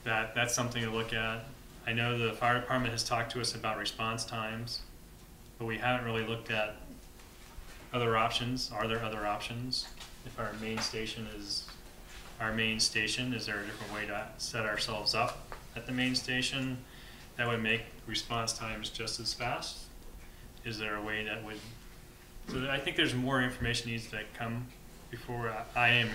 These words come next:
ready. My other four members can vote me down, but I think there's a little more information before I s-, I'm ready to say this is the way to go.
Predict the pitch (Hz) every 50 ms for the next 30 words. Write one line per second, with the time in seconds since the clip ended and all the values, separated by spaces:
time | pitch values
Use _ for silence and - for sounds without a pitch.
0 | 104 104 104 104 101 104 101 101 - - - - - - - - - - - -
1 | - - - - 110 110 113 117 117 117 117 - - - - - - 110 107 107
2 | 104 104 104 - - - - - - - - - - - - - - - - -
3 | - - 143 120 117 113 110 110 107 - - 110 107 107 104 104 110 113 113 107
4 | 110 110 110 104 101 98 98 101 104 - - - - - - - - - - -
5 | - - - - - - 120 113 113 117 120 127 127 123 113 127 127 127 127 127
6 | 127 127 123 - - 123 120 120 117 - 117 113 117 117 107 113 113 - 123 117
7 | 117 120 117 - - - - - 120 123 127 123 120 117 117 113 113 - 120 113
8 | 113 113 117 117 104 120 113 120 113 110 110 107 104 101 110 120 117 101